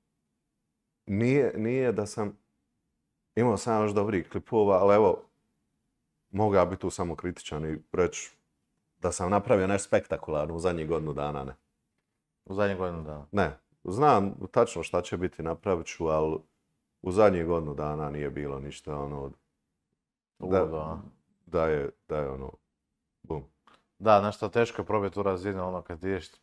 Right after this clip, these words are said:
Speaker 2: kad ideš po tvom profilu, ono, samo sto K, sto K, dvjesto, tristo. Kužiš, to je već... Znaš, što mi imamo na TikToku, ne znam,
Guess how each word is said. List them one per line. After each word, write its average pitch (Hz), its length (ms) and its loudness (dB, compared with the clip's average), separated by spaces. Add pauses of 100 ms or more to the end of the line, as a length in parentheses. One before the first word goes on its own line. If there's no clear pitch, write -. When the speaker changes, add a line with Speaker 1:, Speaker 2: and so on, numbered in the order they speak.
Speaker 2:
kad 101 140 -6
ideš 95 180 -6
po - 80 -10
tvom 98 220 -4
profilu, 92 400 -6
ono, 92 160 -4
samo 85 300 -6
sto 92 260 -6
K, 90 340 -2
sto 92 240 -8
K, 95 340 0
dvjesto, 90 440 -8
tristo. 87 460 -12 (580)
Kužiš, 98 280 -8
to - 140 -4
je 101 60 2
već... 104 340 -2 (640)
Znaš, 98 220 -4
što 90 100 -8
mi 95 100 -2
imamo 113 180 0
na 104 80 -2
TikToku, 120 800 -2 (840)
ne 180 140 -18
znam, 73 220 -16